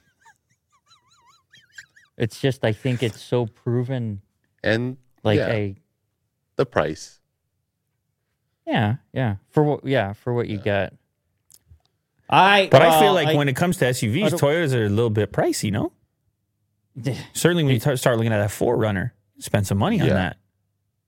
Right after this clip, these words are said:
Speaker 1: Well, how much is a Bronco?
Speaker 3: Well, we, we have an entire thirty-minute clip
Speaker 2: <laughs>
Speaker 3: on
Speaker 2: Yeah, go
Speaker 3: Will's,
Speaker 2: watch that one. <laughs>
Speaker 3: Will's specification. He, he's, he's been lamenting this thing forever.
Speaker 1: Over fifty?
Speaker 2: Uh, over fifty, yeah.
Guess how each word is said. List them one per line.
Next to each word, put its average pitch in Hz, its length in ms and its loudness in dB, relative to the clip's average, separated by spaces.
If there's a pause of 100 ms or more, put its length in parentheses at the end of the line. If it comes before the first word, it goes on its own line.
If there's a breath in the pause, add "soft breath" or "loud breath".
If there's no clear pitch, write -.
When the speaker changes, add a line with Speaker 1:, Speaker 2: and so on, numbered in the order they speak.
Speaker 1:
Well, 160 160 0
how 202 140 0
much 220 200 -4
is 202 160 -4
a 185 220 -2 (420)
Bronco? 160 540 -6 (460)
Speaker 3:
Well, 104 720 2
we, 113 280 0
we 139 160 0
have 185 160 0
an 190 80 0
entire 143 420 -2
thirty-minute 127 800 -2
clip 120 440 -2
Speaker 2:
<laughs> - 40 -14
Speaker 3:
on 107 180 0
Speaker 2:
Yeah, 98 220 2
go 113 120 2
Speaker 3:
Will's, 120 100 4
Speaker 2:
watch 117 180 2
that 95 180 -2
one. 98 100 -2 (140)
<laughs> - 140 -12
Speaker 3:
Will's 120 320 2
specification. 110 920 -2
He, 113 220 0
he's, 123 440 -4
he's 127 240 -2
been 117 360 0
lamenting 107 480 0
this 98 140 -4
thing 98 240 -2
forever. 113 760 -4
Speaker 1:
Over 160 340 2
fifty? 277 600 -2 (920)
Speaker 2:
Uh, 87 240 -2
over 117 280 -6
fifty, - 420 -12
yeah. 73 180 -18